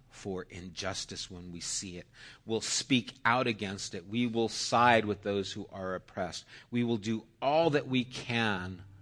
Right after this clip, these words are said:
to help those who are in need move forward,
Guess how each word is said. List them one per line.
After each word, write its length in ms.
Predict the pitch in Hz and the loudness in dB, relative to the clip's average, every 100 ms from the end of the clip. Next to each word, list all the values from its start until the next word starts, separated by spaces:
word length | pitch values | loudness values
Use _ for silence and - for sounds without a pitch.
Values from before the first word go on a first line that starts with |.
| - - - - _ _ _ _ _ _ _ _ _ _ _ _ _ _ _ _ - | -20 -20 -20 -20 _ _ _ _ _ _ _ _ _ _ _ _ _ _ _ _ -16
to 100 | - | -14
help 440 | - 127 120 - | -6 -2 -4 -4
those 380 | 107 104 98 - | -6 -4 -6 -8
who 160 | 107 92 | -8 -8
are 180 | 90 | -8
in 180 | 90 90 | -8 -8
need 480 | 101 101 92 87 87 - _ _ _ _ _ _ _ _ _ _ _ _ - | -8 -8 -8 -10 -14 -20 _ _ _ _ _ _ _ _ _ _ _ _ -20
move 260 | 92 98 90 | -12 -10 -10
forward, 640 | - 80 78 78 71 73 | -16 -14 -12 -12 -16 -18